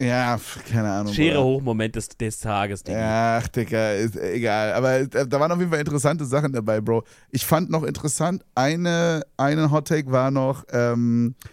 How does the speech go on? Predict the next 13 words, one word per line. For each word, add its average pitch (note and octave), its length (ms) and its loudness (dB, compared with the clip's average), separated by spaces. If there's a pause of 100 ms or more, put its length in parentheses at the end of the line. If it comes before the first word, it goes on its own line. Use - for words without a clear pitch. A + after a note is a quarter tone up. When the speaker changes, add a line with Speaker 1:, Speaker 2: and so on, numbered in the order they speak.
(280)
Speaker 1:
man B2 260 0
erkennt D3+ 680 -2
Menschen C3 580 -2
an, D#3 380 0
ob C3+ 200 -4
sie B2+ 300 -4
Pre-Cum-Babys D3 1500 -4
sind D3 300 -2
oder C#3+ 220 0
ob B2 120 -4
sie B2+ 100 -8
den A#2 240 -2
Main-Load, A2+ 720 0